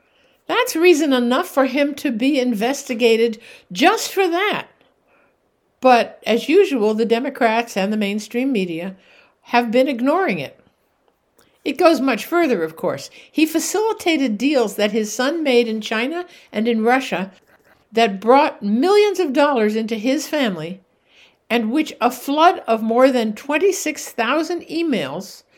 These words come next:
that have just been released have proven that the corruption in his family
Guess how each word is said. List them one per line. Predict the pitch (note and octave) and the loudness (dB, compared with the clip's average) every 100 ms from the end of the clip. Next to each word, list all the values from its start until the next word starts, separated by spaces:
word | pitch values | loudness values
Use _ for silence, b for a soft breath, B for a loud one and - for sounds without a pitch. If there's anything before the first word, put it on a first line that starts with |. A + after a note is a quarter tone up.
| b - | b -6
that | G#3 | -4
have | G3 - - | -4 -6 0
just | B3+ F4+ - | 4 4 0
been | B3+ G#3+ | -2 -2
released | F#3+ F#3 D#3+ F#3 - - b b b b | -2 -2 -2 -4 -10 -18 b b b b
have | A#3+ A#3 - | -2 -2 -6
proven | - A4 E4+ D3+ C3 _ _ _ _ _ | 2 4 2 -2 -12 _ _ _ _ _
that | F#3+ F#3+ | -6 -4
the | |
corruption | F#3+ G#3+ A3+ E4+ - G4+ F4+ | -4 0 2 0 -2 -6 -4
in | G3 | -6
his | F#3+ - G#4+ G#4+ | -6 0 0 0
family | - D#4+ D#4 B3+ D#3 D#3+ F#3+ | -4 -2 0 0 -2 -6 -10